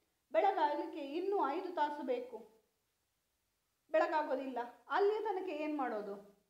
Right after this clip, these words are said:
ಅಂತ ಹೇಳಿ ಹೇಗೆ ಹೊತ್ತು ಕಳೆಯುವುದು ಎಂದಾಗ ಇವರು ಓದಿರುವಂಥ ಹೈಸ್ಕೂಲು ನೆನಪಾಯ್ತಂತೆ.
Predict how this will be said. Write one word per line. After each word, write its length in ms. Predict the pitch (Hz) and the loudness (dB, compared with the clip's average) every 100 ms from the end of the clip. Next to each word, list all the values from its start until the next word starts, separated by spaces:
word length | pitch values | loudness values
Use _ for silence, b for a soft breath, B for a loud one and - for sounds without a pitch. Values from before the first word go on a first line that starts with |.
| _ _ _ _ _ _ _ _ | _ _ _ _ _ _ _ _
ಅಂತ 180 | 247 311 | -8 -4
ಹೇಳಿ 480 | 240 254 294 302 254 - - _ _ _ _ _ _ | -2 0 0 0 -2 -4 -18 _ _ _ _ _ _
ಹೇಗೆ 320 | - 403 339 | -6 -4 -2
ಹೊತ್ತು 280 | 254 330 339 | -2 -4 -6
ಕಳೆಯುವುದು 520 | 294 254 269 240 214 | -2 -2 -2 -4 -6
ಎಂದಾಗ 400 | 240 269 277 311 220 247 - - _ _ _ - | -4 -4 -2 -2 -2 -4 -8 -20 _ _ _ -8
ಇವರು 240 | 311 269 | -4 -2
ಓದಿರುವಂಥ 580 | 247 269 277 247 240 240 | 2 2 2 0 -2 -4
ಹೈಸ್ಕೂಲು 640 | 226 226 262 247 - 285 240 | -8 -6 -4 -4 -4 -8 -8
ನೆನಪಾಯ್ತಂತೆ. 1040 | 220 226 240 226 220 208 202 196 196 - | -8 -8 -8 -8 -8 -12 -12 -16 -16 -20